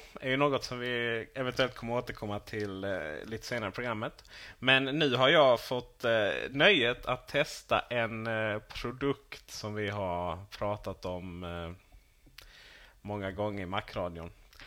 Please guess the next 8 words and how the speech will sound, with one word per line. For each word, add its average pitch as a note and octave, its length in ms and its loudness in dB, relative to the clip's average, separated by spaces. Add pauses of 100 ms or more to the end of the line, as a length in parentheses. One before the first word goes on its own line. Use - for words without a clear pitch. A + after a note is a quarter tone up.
(300)
Inte A2+ 200 -8
just B2+ 180 -6
den B2+ 120 4
här A#2+ 80 4
produkten, B2+ 640 -4
men G#2+ 120 -2
själva G#2+ 640 2 (160)
konceptet. - 920 0